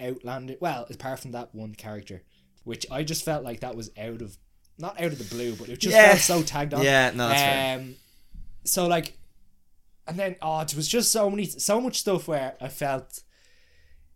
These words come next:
Speaker 1: it just stuck out so much how badly they did it. There was a bit, there's a bit where they're in a library and they're talking about the Daughters of Atlas,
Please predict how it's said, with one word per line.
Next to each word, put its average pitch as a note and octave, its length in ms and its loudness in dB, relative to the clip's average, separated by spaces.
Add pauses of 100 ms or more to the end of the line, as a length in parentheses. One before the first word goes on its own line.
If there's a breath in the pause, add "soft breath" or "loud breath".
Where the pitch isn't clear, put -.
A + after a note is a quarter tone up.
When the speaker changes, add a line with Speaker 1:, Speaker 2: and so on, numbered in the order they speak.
(140)
Speaker 1:
it D3 80 -8
just E3+ 200 2
stuck E3+ 280 0
out D3 160 -2
so C#3 180 -6
much B2 200 -10
how A#2+ 140 -10
badly A#2 460 -8
they B2 140 -6
did A#2+ 160 -6
it. D3 120 -8
There D3+ 80 -4
was C3 100 -2
a C3+ 40 -4
bit, D3+ 200 -6
there's D3+ 160 0
a C3+ 40 -4
bit E3 240 -2
where E3 160 -2
they're D3 120 -4
in C#3+ 140 -6
a C#3 80 -6
library D3+ 720 0
and A#2+ 160 -8
they're A#2+ 80 -6
talking D3 420 -4
about C3 240 -6
the B2+ 80 -8
Daughters B2 340 -4
of A2 80 -8
Atlas, G#2+ 440 -10